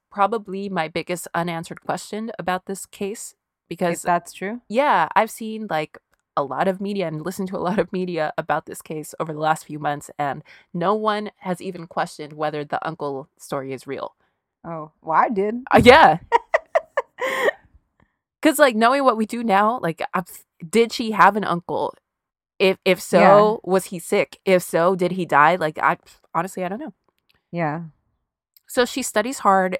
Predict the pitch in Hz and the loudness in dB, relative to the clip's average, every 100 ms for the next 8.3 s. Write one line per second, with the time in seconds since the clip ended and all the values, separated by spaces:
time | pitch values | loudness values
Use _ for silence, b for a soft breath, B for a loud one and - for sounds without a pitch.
0 | - 185 - 202 202 190 202 185 175 175 | -8 -10 0 2 2 0 -2 -6 -6 -8
1 | 180 175 170 160 160 180 - 226 269 185 | -8 -8 -6 -6 -8 -10 -4 -4 -2 -2
2 | 160 - - 170 160 - 226 254 240 220 | -4 -6 -8 -8 -8 -8 -8 -6 -6 -6
3 | 180 175 - 160 139 - _ _ _ _ | -6 -8 -10 -10 -10 -16 _ _ _ _
4 | _ _ _ _ _ - 214 220 - 233 | _ _ _ _ _ 0 0 0 -2 -6
5 | - 190 247 262 196 190 - 185 196 - | -4 0 0 0 -4 -6 -8 -2 -2 -2
6 | 202 185 175 180 175 175 170 139 185 180 | -4 -2 -4 -4 -8 -6 -4 -2 -2 -4
7 | 175 - 151 160 160 - 170 202 - 151 | -8 -8 -8 -8 -8 -6 -4 -4 0 -2
8 | - 156 | -2 -10